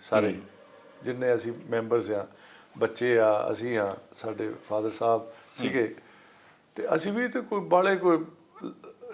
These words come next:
Speaker 1: ਜ਼ਗੀਰਦਾਰ ਨਹੀਂ ਬਣਾਂਗੇ।
Speaker 2: ਹੂੰ।
Speaker 1: ਸਾਡੇ ਕੋਲ ਵੀ ਲੈਂਡ ਹੋਲਡਿੰਗਸ ਜੇ ਡਿਵਾਈਡ ਹੋ ਜਾਣਗੀਆਂ ਤਾਂ ਉਨੀਆਂ ਕੀ ਰਹਿ ਜਾਣੀਆਂ।
Speaker 2: ਜੀ।
Speaker 1: ਕੋਈ ਬਾਹਲੀ ਵੱਡੀ ਗੱਲ ਨਹੀਂ।
Speaker 2: ਹਾਂ।
Speaker 1: ਉਹ ਕਿਉਂਕਿ ਕੰਬਾਈਨਡ ਆ ਤਾਂ ਬਹੁਤ ਵੱਡਾ ਨਜ਼ਰ ਆ ਰਿਹਾ।
Speaker 2: ਜੀ।
Speaker 1: ਠੀਕ ਹੈ।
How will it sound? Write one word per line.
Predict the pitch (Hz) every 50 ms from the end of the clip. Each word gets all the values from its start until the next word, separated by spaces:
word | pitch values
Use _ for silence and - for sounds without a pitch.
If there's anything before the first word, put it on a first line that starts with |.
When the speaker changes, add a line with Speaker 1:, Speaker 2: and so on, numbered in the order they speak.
| - - 127
Speaker 1:
ਜ਼ਗੀਰਦਾਰ | 120 135 135 143 147 151 139 147 147 143 143 143
ਨਹੀਂ | 147 175 190
ਬਣਾਂਗੇ। | 165 147 127 127 123 113 101 104 - - - - - 113
Speaker 2:
ਹੂੰ। | 110 104 98 92 -
Speaker 1:
ਸਾਡੇ | - 139 135 139 143 165
ਕੋਲ | 165 180 185 190 202
ਵੀ | 202
ਲੈਂਡ | 180 175 165 165 156
ਹੋਲਡਿੰਗਸ | 147 156 160 156 156 160 165 160
ਜੇ | 147 151 143 156 160
ਡਿਵਾਈਡ | 147 143 139 139 139 147 165 175
ਹੋ | 180
ਜਾਣਗੀਆਂ | 156 147 147 151 160 180 185
ਤਾਂ | 180 185
ਉਨੀਆਂ | 175 170 180 185 190
ਕੀ | 190 196
ਰਹਿ | 175 160 151
ਜਾਣੀਆਂ। | 151 151 143 139 123 104 95 - - - - 139
Speaker 2:
ਜੀ। | 147 190 170 165 - - - _ _ _ -
Speaker 1:
ਕੋਈ | 151 143
ਬਾਹਲੀ | 139 143 147 156
ਵੱਡੀ | 156 151 135 110 123 147 147
ਗੱਲ | 147 127 123 110
ਨਹੀਂ। | 110 104 - - _ - -
Speaker 2:
ਹਾਂ। | 101 95 92 - - -
Speaker 1:
ਉਹ | 185 180
ਕਿਉਂਕਿ | - - 196 196 220 214
ਕੰਬਾਈਨਡ | 220 - 185 165 160 147 147 156 180 202 208 190
ਆ | 175 190 185
ਤਾਂ | 185 185
ਬਹੁਤ | 156 151 156 156 156
ਵੱਡਾ | 151 147 127 120 113
ਨਜ਼ਰ | 110 113 113 107 110 101
ਆ | 98 98 -
ਰਿਹਾ। | - - - - - 120
Speaker 2:
ਜੀ। | 113 110 92 - - - - - - - _ _ _
Speaker 1:
ਠੀਕ | - 143 156 156
ਹੈ। | 160 147 160 - -